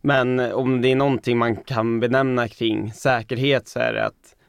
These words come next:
när det kommer till Windows Virtual Desktop så finns det faktiskt någonting som heter Reverse Connect.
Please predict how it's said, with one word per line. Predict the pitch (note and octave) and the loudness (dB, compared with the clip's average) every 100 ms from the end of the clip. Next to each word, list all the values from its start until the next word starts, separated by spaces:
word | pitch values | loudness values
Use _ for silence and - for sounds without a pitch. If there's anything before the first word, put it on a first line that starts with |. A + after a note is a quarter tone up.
| - | -4
när | B2 | -2
det | |
kommer | A#2+ A#2+ | 0 0
till | - A#2+ A#2 A2+ | 0 2 2 2
Windows | A2+ A#2 A2+ | 2 2 0
Virtual | B2 A2+ B2 | -2 0 0
Desktop | C3+ C3+ - A#2 - | 0 -2 -6 -8 -8
så | A2 | -4
finns | A#2+ A2+ - | -2 -2 -4
det | |
faktiskt | G#2+ G#2+ G#2+ | -6 -6 -6
någonting | A2 A2 G#2+ - A2+ G#2+ | -4 -4 -4 -6 -6 -6
som | - A2 | -6 -6
heter | A2 G#2+ - - - G2 | -4 -6 -6 -6 -6 -6
Reverse | A2+ A2 A2+ G#2+ - | -4 0 0 0 -6
Connect. | - C#3+ - - - | -4 -2 -2 -8 -20